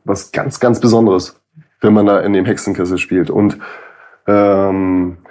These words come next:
dich kann auch keiner irgendwie zügeln oder so, ne?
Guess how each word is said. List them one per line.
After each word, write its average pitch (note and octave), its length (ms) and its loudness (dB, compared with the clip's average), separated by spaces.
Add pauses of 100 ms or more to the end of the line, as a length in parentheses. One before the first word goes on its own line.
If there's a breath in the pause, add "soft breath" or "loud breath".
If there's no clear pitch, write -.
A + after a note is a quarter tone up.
(1160 soft breath)
dich - 300 -4
kann B2+ 260 0
auch - 280 -4
keiner B2 340 2
irgendwie G#2+ 840 0 (580)
zügeln C3+ 460 2 (260)
oder G#2 180 2
so, F2+ 220 0
ne? G3+ 400 -2